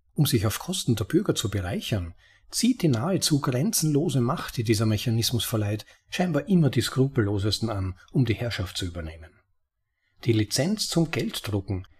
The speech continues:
ist ein asymmetrisches politisches Privileg, das nur durch Gewalt und Täuschung erhalten werden kann.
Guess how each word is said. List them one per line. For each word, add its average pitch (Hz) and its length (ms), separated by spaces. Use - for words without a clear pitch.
ist - 200
ein 127 100
asymmetrisches 127 840
politisches 110 640
Privileg, 107 580
das - 160
nur 175 140
durch 147 180
Gewalt 104 460
und 117 160
Täuschung 101 380
erhalten 87 440
werden 82 240
kann. 85 240